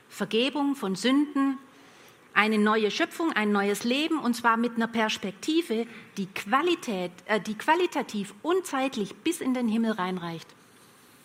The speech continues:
Und der Kern des Sonntags ist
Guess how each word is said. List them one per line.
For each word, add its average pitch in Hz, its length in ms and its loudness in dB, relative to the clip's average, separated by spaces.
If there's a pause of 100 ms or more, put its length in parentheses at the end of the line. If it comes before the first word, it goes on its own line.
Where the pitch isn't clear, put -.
(2750)
Und 277 160 4
der 294 80 2
Kern 226 460 4
des 277 160 -6
Sonntags 302 580 -2
ist - 240 -8